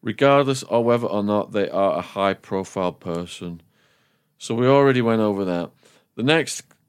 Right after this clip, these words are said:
section here then is monetization and other penalties. In some rare cases, we may remove content or issue other penalties when a creator repeatedly encourages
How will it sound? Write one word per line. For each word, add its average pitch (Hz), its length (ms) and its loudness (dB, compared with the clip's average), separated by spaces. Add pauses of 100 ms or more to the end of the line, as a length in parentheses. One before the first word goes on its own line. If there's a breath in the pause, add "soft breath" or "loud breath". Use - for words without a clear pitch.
(120)
section 117 480 -2
here 110 180 0
then 104 120 -2
is 104 160 -6
monetization 147 960 0
and 101 140 -6
other 98 200 -8
penalties. 90 840 -12 (680 soft breath)
In 185 120 -8
some 196 280 0
rare 185 240 6
cases, 156 500 -2
we 139 120 -2
may 113 160 2
remove 104 360 -2
content 101 460 -6
or 98 160 -2
issue 92 300 -6
other 101 120 -10
penalties 131 520 -8
when 101 120 -6
a 104 60 -6
creator 101 540 -6 (560 soft breath)
repeatedly 175 840 -4
encourages 131 880 -2